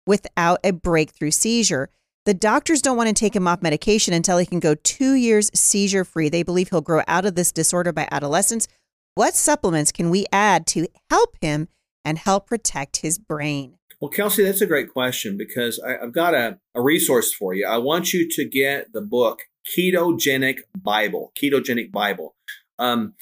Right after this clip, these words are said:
Speaker 2: I don't recommend things unless I know it would provide great benefit to you. The ketogenic, um, diet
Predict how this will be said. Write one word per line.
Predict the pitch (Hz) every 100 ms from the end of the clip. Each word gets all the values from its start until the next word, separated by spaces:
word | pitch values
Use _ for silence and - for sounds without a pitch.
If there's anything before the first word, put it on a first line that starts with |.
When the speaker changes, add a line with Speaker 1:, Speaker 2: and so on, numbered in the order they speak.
| -
Speaker 2:
I | 127
don't | 139 196 202
recommend | 190 190 156 143 123
things | 131 117 117 131
unless | 113 120 120 135
I | 120
know | 117 120
it | 107
would | 107
provide | 110 104 120 117 117
great | 120 104
benefit | 113 117 - 107 -
to | 113
you. | 98
The | -
ketogenic, | - 180 151 147 131 110 - _ _ _ _
um, | 123 120 113 110 117 123
diet | 143 143 160 113 107